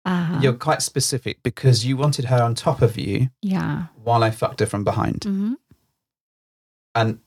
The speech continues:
Speaker 2: that was so hot because you two were sort of making
Speaker 1: Yeah.
Speaker 2: out, just
Speaker 1: Yeah.
Speaker 2: grabbing at each other. And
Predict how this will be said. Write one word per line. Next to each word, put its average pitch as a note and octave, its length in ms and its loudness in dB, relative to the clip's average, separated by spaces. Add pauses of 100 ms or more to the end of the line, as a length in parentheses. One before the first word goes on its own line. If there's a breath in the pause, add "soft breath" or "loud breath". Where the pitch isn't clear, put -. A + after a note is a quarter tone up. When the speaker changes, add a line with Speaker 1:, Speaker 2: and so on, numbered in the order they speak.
Speaker 2:
that C3+ 340 2
was A2+ 180 0
so A#2 240 2
hot G2+ 240 0
because B2 280 -2
you C3+ 100 0
two B2 200 -2
were G#2+ 100 2
sort G#2+ 200 2
of G#2+ 140 0
making A#2 480 2 (100)
Speaker 1:
Yeah. F3 240 0
Speaker 2:
out, - 360 -2 (340 soft breath)
just F#3 140 2
Speaker 1:
Yeah. D#3 260 0 (200)
Speaker 2:
grabbing A#2+ 440 2
at A2 140 0
each A2+ 180 -4
other. A2+ 500 0 (380 soft breath)
And G#2+ 500 0